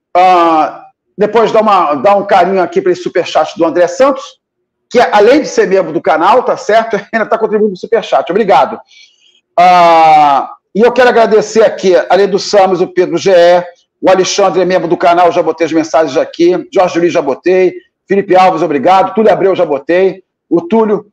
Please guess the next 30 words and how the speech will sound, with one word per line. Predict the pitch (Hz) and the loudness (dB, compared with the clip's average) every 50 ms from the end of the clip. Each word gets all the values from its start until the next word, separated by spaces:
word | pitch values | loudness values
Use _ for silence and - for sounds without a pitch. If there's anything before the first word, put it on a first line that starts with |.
| _ _ _ _ _ _ | _ _ _ _ _ _
tem | - 208 220 | -2 -2 0
me | 214 | 0
ajudado | 208 190 190 190 196 - - 190 | -2 -2 0 0 2 2 2 2
muito, | 185 190 226 254 269 269 262 240 208 180 - - 165 | 0 2 2 2 4 4 2 2 0 -2 -4 -4 -4
gente, | 135 - 160 151 139 127 - - 156 147 - - | -2 -2 -4 -4 -4 -6 -8 -6 -4 -4 -2 0
é, | 160 160 151 151 | 0 0 0 0
no | 165 185 | -2 -4
sentido | 165 - 202 160 - - 190 190 170 170 175 | -4 -4 -4 -4 -4 -4 -4 -2 0 -2 -2
de, | 127 120 156 165 165 156 139 135 - _ _ _ _ _ _ _ _ - | -2 -2 -2 -2 0 0 -2 -4 -8 _ _ _ _ _ _ _ _ -8
é, | - | -6
me | 165 170 | -4 -2
dar | 143 - 196 196 202 | 0 0 0 0 0
macetes, | 196 196 180 - - - 233 240 220 - - - 170 147 - - - | -2 -2 -4 -6 -6 -2 0 0 0 0 -2 -4 -4 -6 -6 -6 -4
né, | 156 185 190 185 185 - - _ | -2 -2 -2 -4 -8 -14 -20 _
sobre | - 196 185 160 143 | -8 -6 -6 -6 -4
como | - 202 190 180 | -4 -4 -4 -4
desenvolver | 135 135 175 175 165 127 185 | -6 -4 -4 -4 -2 -2 -2
o | 170 | -2
canal, | 185 175 147 156 175 190 196 190 | 0 0 0 2 2 2 2 2
e | 165 | 0
deu | 165 196 175 | 0 -2 -2
tudo | - 190 151 | -4 -8 -10
certo, | - - - 214 226 220 220 214 | -10 -4 0 0 0 0 0 -2
eu | 208 | -4
recuperei, | 214 208 208 220 220 240 240 240 - - - - _ _ - | -4 -2 -2 0 2 2 2 2 -2 -6 -14 -18 _ _ -2
recuperei | 226 233 233 254 240 - 262 233 262 285 | 0 0 0 0 0 2 2 4 4 4
a | 277 | 4
monetização, | 269 262 254 - - 233 190 226 202 185 - - 247 262 240 | 4 4 2 2 0 0 0 0 0 0 0 0 0 0 2
galera, | - 190 175 165 156 156 | 2 2 2 2 0 0
graças | 139 202 240 285 285 277 - 254 190 | 0 0 0 2 0 0 -2 -4 -4